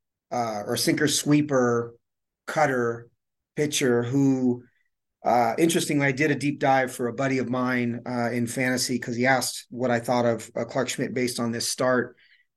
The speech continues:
And my response was that his ceiling is Joe Musgrove, 'cause Joe Musgrove has a, an, a below average fastball,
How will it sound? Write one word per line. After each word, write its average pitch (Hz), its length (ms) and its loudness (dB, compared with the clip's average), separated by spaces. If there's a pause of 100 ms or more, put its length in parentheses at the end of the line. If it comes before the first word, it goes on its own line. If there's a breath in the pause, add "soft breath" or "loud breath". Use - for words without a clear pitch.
(140)
And 139 220 2
my 135 160 4
response 175 560 2
was 131 260 0
that 123 340 -2
his 127 380 -4
ceiling 143 520 2
is 127 540 -2 (420)
Joe 135 180 2
Musgrove, 127 600 0
'cause 110 140 -6
Joe 127 140 0
Musgrove 123 500 0
has 120 260 -2
a, 117 280 0
an, 120 180 -8
a 117 60 -6
below 123 480 -2
average 120 680 -2
fastball, 113 640 -2